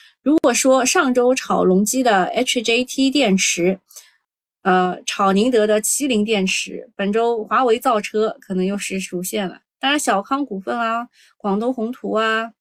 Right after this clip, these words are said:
都已经创了历史新高了。安凯客车也走出了三连板，很多都已经提前大涨了，很悠着点啊，就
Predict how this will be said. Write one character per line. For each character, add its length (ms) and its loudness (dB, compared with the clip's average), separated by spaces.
都 140 0
已 80 0
经 400 -6
创 260 -2
了 80 0
历 140 0
史 120 -4
新 220 -4
高 220 -2
了。 160 -12
安 120 0
凯 160 -2
客 160 -4
车 240 -2
也 160 0
走 160 -6
出 220 -10
了 80 -6
三 240 -4
连 180 -6
板， 240 -16
很 200 -4
多 180 0
都 160 0
已 80 -6
经 180 -6
提 220 -6
前 320 -4
大 180 -2
涨 140 -8
了， 220 -20
很 240 -4
悠 220 2
着 120 0
点 320 -8
啊， 240 -10
就 80 -6